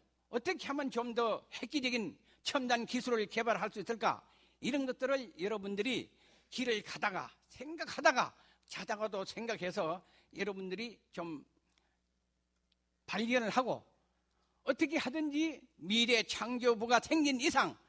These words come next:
여기에서 막대한 돈을 쏟아부어서 국가 경제에 할 수 있는 첨단 기술을 우리는 노력을 해야 됩니다. 그러기 위해서는 우리 너나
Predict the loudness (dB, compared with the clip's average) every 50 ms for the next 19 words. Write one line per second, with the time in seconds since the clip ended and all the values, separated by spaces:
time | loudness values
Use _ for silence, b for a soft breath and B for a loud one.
0 | b b b b b b -6 -2 0 0 0 2 0 0 0 0 0 2 2 0
1 | 2 2 2 4 4 4 2 2 2 2 2 2 2 2 0 -4 -4 2 4 4
2 | 6 8 10 10 10 10 8 2 2 -2 -8 b b b b b b b b b
3 | b b _ _ _ -10 -10 -6 _ 0 2 2 2 0 -4 _ -8 -4 -4 -2
4 | 0 2 2 2 2 2 0 -2 -2 -2 -4 -2 -2 -2 -4 -4 -4 -6 -6 -8
5 | -8 -8 -4 -4 -4 -4 -4 -6 -6 -8 -8 -10 -10 -8 -6 -4 -4 -4 -4 -6
6 | -6 -6 -6 -8 -8 -6 -6 -6 -6 -8 -8 -8 -4 -4 -4 -4 -4 -8 -10 -12
7 | -14 -20 _ _ _ _ _ _ _ _ _ _ _ _ _ _ _ _ _ -2
8 | 0 0 0 0 -2 0 2 2 2 4 4 2 2 2 -2 -4 -8 _ b b
9 | b b b b b b b -4 -2 0 2 0 0 0 -2 0 2 2 4 8
10 | 10 10 10 10 8 2